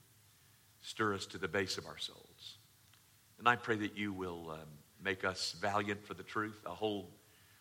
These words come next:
a whole church full of people, valiant for the truth. And I pray, Lord, where, where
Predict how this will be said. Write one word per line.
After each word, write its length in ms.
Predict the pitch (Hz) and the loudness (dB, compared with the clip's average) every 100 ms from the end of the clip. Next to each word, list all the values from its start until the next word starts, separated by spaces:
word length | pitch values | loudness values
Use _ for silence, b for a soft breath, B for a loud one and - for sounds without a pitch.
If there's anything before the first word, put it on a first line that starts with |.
| B B - - | B B -20 -2
a 60 | 101 | 0
whole 220 | 117 117 | 2 2
church 360 | - 160 131 - | 4 6 6 2
full 200 | 101 87 | 0 0
of 120 | - | -4
people, 320 | 95 - 73 - - - - - - - - - - - - - - - - - - - - - | -10 -12 -16 -16 -20 -20 -20 -20 -20 -20 -20 -20 -20 -20 -20 -20 -20 -20 -20 -20 -20 -20 -20 -18
valiant 580 | 95 113 120 135 143 139 | 2 10 10 10 4 -4
for 100 | 123 | -8
the 80 | 110 | -10
truth. 320 | - 92 80 - - - - - - - - - - - | -8 -10 -12 -20 -20 -20 -20 -20 -20 -20 -20 -20 -20 -16
And 80 | |
I 60 | 92 95 | -14 -4
pray, 140 | 110 | 0
Lord, 220 | 101 98 87 | 2 2 2
where, 300 | 98 92 87 - B B B B - - - - - - - - - - - - - - - - - - - - - - - - - - - - - | 2 2 2 -4 B B B B -20 -20 -20 -20 -20 -20 -20 -20 -20 -20 -20 -20 -20 -20 -20 -20 -20 -20 -20 -20 -20 -20 -20 -20 -20 -20 -20 -20 -8
where 140 | 98 | -8